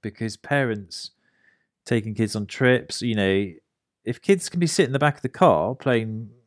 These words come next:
this portable, and then maybe they take the dock with them and they plug it into someone's T V, say they're going on holiday,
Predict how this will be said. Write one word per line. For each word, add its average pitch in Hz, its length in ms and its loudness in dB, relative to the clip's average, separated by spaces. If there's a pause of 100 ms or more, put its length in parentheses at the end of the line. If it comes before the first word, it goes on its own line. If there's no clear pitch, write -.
this 123 180 -10
portable, 98 680 -4 (400)
and 110 200 -4
then 107 440 -2 (800)
maybe 123 520 0
they 117 140 4
take 110 260 0
the 107 220 -6 (160)
dock 110 240 2
with 113 240 -4
them 87 180 -4
and 98 80 -6
they 107 60 -6
plug 107 260 -4
it 92 60 -4
into 98 160 -10
someone's 101 300 -6
T 104 220 -10
V, 104 420 -6
say 120 140 -2
they're 104 100 0
going 101 160 -2
on 92 60 -6
holiday, 101 540 -6